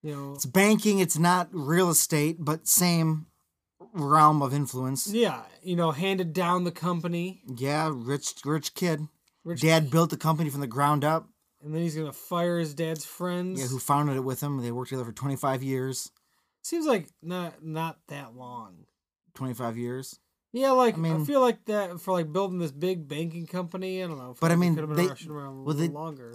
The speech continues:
Speaker 2: oh, I'm assuming the twenty-five years was, like, with that company, but they could have worked up.
Speaker 1: True.
Speaker 2: You know what I mean? He, so he's probably known him his whole life.
Speaker 1: True.
Speaker 2: If I, if you're, if I'm forced to read in more to this film.
Speaker 1: You're forced.
Speaker 2: So
Speaker 1: I'm forcing you.
Speaker 2: Oh, wow.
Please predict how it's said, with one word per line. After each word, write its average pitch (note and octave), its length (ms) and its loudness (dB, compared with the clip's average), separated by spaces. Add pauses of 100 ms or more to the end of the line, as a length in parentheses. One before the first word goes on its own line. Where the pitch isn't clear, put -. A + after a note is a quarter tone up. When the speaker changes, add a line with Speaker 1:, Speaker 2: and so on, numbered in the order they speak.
Speaker 2:
oh, E3 140 2
I'm F#3 160 4
assuming G3 320 2
the D#3+ 80 -2
twenty-five D#3+ 580 -2
years D3 400 -2
was, B2 320 -4
like, B2 160 -4
with C#3+ 220 -2
that C3 300 -2
company, A2 420 -4
but A2 140 -8
they A#2+ 80 -4
could C#3 160 -4
have B2 100 -4
worked A#2+ 440 -6
up. C#3 220 -2 (400)
Speaker 1:
True. - 180 0
Speaker 2:
You B3 80 8
know C#3 40 4
what C3+ 80 0
I C3+ 40 -4
mean? C3 120 -2 (100)
He, - 20 -4
so D#3 200 0
he's C#3 100 0
probably D#3 200 2
known D3 180 4
him D3+ 60 2
his A#2+ 100 -4
whole B2+ 160 -4
life. A2 500 -4
Speaker 1:
True. F3+ 440 0 (420)
Speaker 2:
If B2+ 160 -8
I, B2 120 -4 (140)
if C3 180 -8
you're, B2 140 -4 (200)
if C3 140 -8
I'm A#2 140 -4
forced B2+ 400 -4
to G2+ 200 -8 (420)
read C3+ 240 -4
in C3 120 -2 (120)
more B2 260 -2
to A#2+ 120 -10
this A2 140 -8
film. A2+ 400 -6 (120)
Speaker 1:
You're A3 220 6
forced. D3+ 560 -4 (440)
Speaker 2:
So A#2 320 -10 (160)
Speaker 1:
I'm F3 140 -6
forcing D#3+ 420 -2
you. A#2+ 240 -16 (160)
Speaker 2:
Oh, C3 260 -4
wow. F#2+ 500 -2